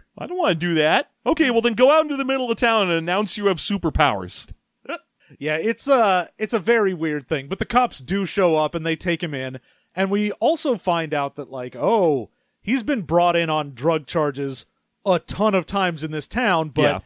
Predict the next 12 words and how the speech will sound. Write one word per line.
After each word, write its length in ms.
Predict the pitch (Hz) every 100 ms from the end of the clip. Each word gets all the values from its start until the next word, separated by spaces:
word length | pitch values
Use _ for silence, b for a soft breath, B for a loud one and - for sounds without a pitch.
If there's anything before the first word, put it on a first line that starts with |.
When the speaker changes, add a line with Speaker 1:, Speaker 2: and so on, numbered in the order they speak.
| b
Speaker 2:
he 100 | 131 - -
always 680 | 151 208 233 240 247 190
gets 320 | 139 202 208
out 300 | 233 190 160
within, 420 | 151 156 170 165 156
like, 300 | 143 131 -
six 400 | - 190 196 220
hours 440 | 180 139 113 123
'cause 200 | - 143
his, 300 | 139 147 - _ _ _ -
you 100 | 175
know, 260 | 147 135